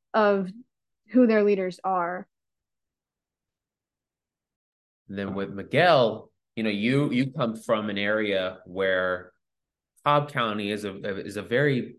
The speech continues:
Speaker 2: at least in the band scene, you know, somewhat ev-, a lot of Cobb County high schools, which there are a lot, <laughs> there are a ton, uh, kind of follow the same sort of structure, right? You have rehearsal, you guys compete at the same competitions, you're doing all this other stuff.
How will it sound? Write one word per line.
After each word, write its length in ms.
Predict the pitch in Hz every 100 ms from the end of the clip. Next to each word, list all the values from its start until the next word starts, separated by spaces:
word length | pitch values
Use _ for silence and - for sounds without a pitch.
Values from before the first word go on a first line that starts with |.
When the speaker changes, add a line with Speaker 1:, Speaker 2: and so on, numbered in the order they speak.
| -
Speaker 2:
at 220 | 101 127
least 180 | 151 165
in 80 | 156
the 80 | 110
band 520 | - 131 131 131 123
scene, 720 | - - 127 135 92 78 76 _ _ -
you 60 | 101
know, 340 | 95 90 - -
somewhat 440 | - 127 113 - - -
ev-, 460 | 76 120 110 110 110
a 80 | -
lot 220 | 107 120
of 240 | 120 117 - _ _ -
Cobb 220 | 117 113
County 200 | 113 107
high 160 | 107 101
schools, 420 | - 104 95 95
which 220 | 98 -
there 160 | 95 92
are 200 | 90 104
a 60 |
lot, 420 | 113 110 85 - -
<laughs> 80 | - 135 -
there 140 | 90
are 100 | 82
a 100 | 95
ton, 300 | - 98 80 - - - - -
uh, 180 | 110
kind 200 | - 180
of 80 | 160
follow 260 | 165 151 139
the 80 | 113
same 340 | - 135 123
sort 180 | - 104
of 60 |
structure, 460 | - 110 98 - 82
right? 260 | 80 90 92
You 140 | 85
have 160 | 90 82
rehearsal, 640 | 92 139 135 123 120 117 - -
you 100 | 98
guys 180 | 92 87
compete 340 | 85 - 117
at 120 | 117
the 60 | -
same 200 | - 101
competitions, 800 | 104 95 - 127 117 113 110 110 - 143 -
you're 80 |
doing 240 | 98 98 90
all 60 |
this 200 | 90 92
other 120 | 123 -
stuff. 320 | - 104